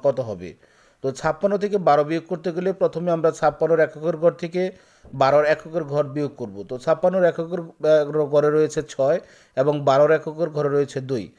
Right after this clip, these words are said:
ছয় থেকে দুই বিয়োগ করলে থাকবে চার এবং ছাপ্পান্নর, আহ, এক, দশকের ঘরে রয়েছে পাঁচ এবং বারোর দশকের ঘরে রয়েছে এক।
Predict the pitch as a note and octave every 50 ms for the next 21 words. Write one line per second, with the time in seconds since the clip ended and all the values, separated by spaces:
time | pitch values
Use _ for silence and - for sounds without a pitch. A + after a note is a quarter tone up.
0 | _ _ _ _ - - D#3+ D#3+ D#3 F3+ F3 G3 F#3 E3 D#3+ D#3+ D3 D3 D#3 D3+
1 | D3+ - D#3 D3 D3 C#3+ C#3+ C#3 B2+ B2 C#3+ C#3 - - D3+ C#3 C#3+ E3+ G#3 -
2 | - - _ _ _ _ - C3 C#3 D3 C#3+ D3 C3+ - D#3+ D3 - - F3+ F3+
3 | F3+ F#3 F#3+ F#3 G3+ - _ _ _ _ - B2+ C3+ C#3 C3+ C3+ D#3 D#3+ - F#3
4 | E3 D#3+ D#3+ D#3 E3 E3+ E3 F#3 F3+ E3+ F3+ E3+ E3+ D#3+ D#3+ D3 - E3 E3 D#3+
5 | - C#3 C3+ D3 E3+ E3 - D3 D3 D3 D3 D3 C#3+ C#3 C#3 D3 D3 D3+ D3+ C#3
6 | - C#3+ C#3+ C#3+ C#3 C3+ C#3 C3+ C#3 C#3 C3 - - - - B2+ G#2+ F2 -